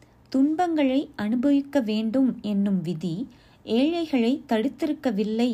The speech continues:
என்றால் அவர்கள் துறவியர் ஆகியிருப்பார்கள். English meaning.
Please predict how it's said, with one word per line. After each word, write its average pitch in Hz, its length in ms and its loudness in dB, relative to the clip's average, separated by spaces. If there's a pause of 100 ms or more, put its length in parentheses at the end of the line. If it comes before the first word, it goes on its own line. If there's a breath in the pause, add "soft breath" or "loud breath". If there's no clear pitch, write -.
என்றால் 170 520 -4 (520 loud breath)
அவர்கள் 226 420 0 (180)
துறவியர் 254 640 2 (140)
ஆகியிருப்பார்கள். 156 880 -4 (600)
English 220 500 4
meaning. 151 320 -4